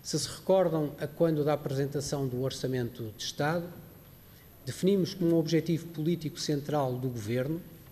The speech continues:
podermos retirar Portugal da lista dos países mais endividados. E aquilo que quero transmitir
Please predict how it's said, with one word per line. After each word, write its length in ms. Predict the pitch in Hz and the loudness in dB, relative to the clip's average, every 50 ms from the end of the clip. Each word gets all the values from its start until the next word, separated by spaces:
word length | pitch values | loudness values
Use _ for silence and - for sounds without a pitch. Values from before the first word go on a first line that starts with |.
| - - - - - - - - - - | -20 -20 -20 -20 -20 -20 -20 -20 -10 -4
podermos 760 | - 131 123 139 160 175 175 180 185 180 - - - - - - - - - - - - - - - - - - - - - - - - | -2 2 4 4 4 4 4 2 0 -2 -4 -6 -12 -14 -16 -20 -20 -20 -20 -20 -20 -20 -20 -20 -20 -20 -20 -20 -20 -20 -20 -20 -20 -16
retirar 760 | - - 156 - - 160 156 160 175 180 175 151 - - - - | -10 -8 -6 -2 2 4 4 4 4 4 4 2 0 -4 -6 -4
Portugal 720 | - 185 - - - 127 131 139 151 170 185 185 180 185 - - | -4 -4 -2 -4 -4 0 0 2 2 2 0 -2 -4 -6 -8 -6
da 140 | 131 139 135 | -4 -2 -2
lista 340 | 139 175 175 170 - - 156 | 0 0 -2 -2 -2 -4 -6
dos 220 | 143 147 139 - | -4 -6 -8 -8
países 480 | - - 147 165 175 165 156 - - - - - | -4 -2 -2 0 0 -2 -4 -6 -8 -12 -12 -8
mais 500 | 139 139 147 156 180 190 185 165 - - - - | -4 -4 -2 0 0 0 -2 -2 -4 -8 -10 -6
endividados. 680 | 170 160 151 131 117 120 117 98 98 85 - - - - - - - - - - - - - - - - - - - - - - - - - - | -4 -2 -2 -2 -2 -4 -4 -6 -6 -8 -10 -12 -14 -16 -16 -18 -20 -20 -20 -20 -20 -20 -20 -20 -20 -20 -20 -20 -20 -20 -20 -20 -20 -16 -10 -6
E 60 | 135 | -6
aquilo 220 | 135 - 208 196 - | -2 0 0 -2 -2
que 100 | - - | 0 2
quero 220 | - 175 156 139 | 4 4 4 4
transmitir 800 | 139 - 147 151 143 127 139 131 120 - 127 123 135 156 175 | 2 2 4 4 4 4 2 0 0 0 0 0 0 0 0